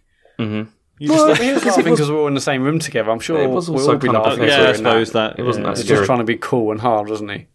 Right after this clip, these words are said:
Speaker 3: Like,
Speaker 2: Yeah.
Speaker 3: "I'm not
Speaker 2: Yeah.
Speaker 3: even bothered, guys," in a way. I'm sure even I would be in the same, and I'm a massive, uh, you know, scaredy cat.
Speaker 2: We
Speaker 3: Uh,
Speaker 2: should
Speaker 3: yeah, so
Speaker 2: do,
Speaker 3: I,
Speaker 2: we
Speaker 3: so
Speaker 2: should stream James playing P T, and it's just him just walking round the
Speaker 1: <laughs>
Speaker 2: corridors, just sighing.
Speaker 3: It's not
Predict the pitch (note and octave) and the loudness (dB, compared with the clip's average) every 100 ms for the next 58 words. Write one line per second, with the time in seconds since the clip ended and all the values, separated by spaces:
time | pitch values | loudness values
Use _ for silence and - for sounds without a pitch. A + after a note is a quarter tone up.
0 | - - A#2 C#3 F#2+ F#2+ A2 B2 A2 G#2 | -10 -2 0 2 2 0 -2 -2 -2 -4
1 | G#2+ G2+ G2+ - - - - C#3 G#2+ G#2 | -4 -4 -4 -8 -16 -18 -10 -6 0 2
2 | G2 - - - - - - C#3 G3+ D3 | 2 -2 -10 -20 -20 -12 -6 -2 0 0
3 | B2 C#3 C3+ A#2 A#2 A2 G#2+ A2 G2+ G2 | 0 0 0 -2 -2 -4 -2 -2 -2 -8
4 | - - A2+ A2+ A2+ A2 G#2 - A2 G2+ | -14 -8 -4 -2 -2 -4 -6 -6 -8 -4
5 | G#2 G2+ G2+ - G#2 - - - - A2+ | -2 -2 -4 -6 -8 -10 -18 -16 -2 0
6 | G#2+ G#2 G2+ - _ _ - - - - | 0 -4 -10 -12 _ _ -20 -20 -18 -12
7 | - D#3 D#3 D3 D#3+ E3+ A2 - C3+ C#3 | -4 0 2 4 4 2 0 -6 -2 0
8 | B2+ - F3+ E3+ B2 C#3 B2+ - A2 G2+ | 0 0 0 0 0 0 -2 0 -2 -2
9 | - G#2+ G2 A#2 G#2+ F#2 G2 - G2+ - | -4 -6 -2 0 0 -2 -6 -8 -8 -4
10 | G2 F#2+ F#2 - G2 - G#2 - G2 G2+ | -4 -4 -10 -14 -12 -4 -4 -4 -6 -4
11 | G2+ G2+ G2 - - G2+ G#3+ G#2+ G#2 G2 | -4 -4 -8 -12 -6 -2 2 2 0 -2
12 | F#2 - - - - A2+ A2 G#2+ G2 - | -4 -8 -8 -6 -4 0 0 -2 -6 -8
13 | - E3 D#3 C#3 B2+ A#2+ A#2 - | -4 -2 -2 -2 -4 -4 -4 -4